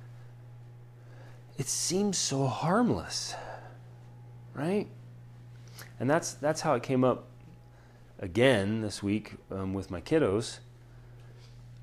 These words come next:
is, um, a super good guy, super good guy, loves,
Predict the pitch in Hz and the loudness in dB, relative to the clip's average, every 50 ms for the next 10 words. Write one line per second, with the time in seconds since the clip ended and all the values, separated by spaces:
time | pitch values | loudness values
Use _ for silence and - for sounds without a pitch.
0 | - - - - - - 107 107 101 101 101 98 95 - - 101 95 95 92 90 | -16 -16 -16 -14 -8 -4 -2 0 0 0 0 0 -2 -2 -2 -2 -2 -2 -2 -2
1 | 87 85 - - - - - - - 135 - 131 120 135 139 135 131 127 143 147 | -4 -6 -8 -10 -8 -6 -2 0 0 0 0 2 4 4 4 6 6 6 6 6
2 | 156 147 135 131 139 160 156 - - - - - - - - 190 196 - 170 156 | 6 6 4 2 0 -2 -4 -8 -10 -10 -4 -2 0 2 4 2 2 2 2 4
3 | 151 151 147 127 110 117 107 113 139 165 196 - - - - - - - - - | 6 6 6 6 4 0 0 -2 -2 -6 -8 -10 -14 -20 -20 -20 -20 -20 -20 -20
4 | - - - - - - - - - - - - - - - - - - 95 98 | -20 -20 -20 -20 -20 -18 -18 -18 -18 -20 -20 -20 -20 -20 -20 -18 -14 -6 2 6
5 | 110 123 143 151 160 - - - | 8 10 10 8 6 2 -4 -8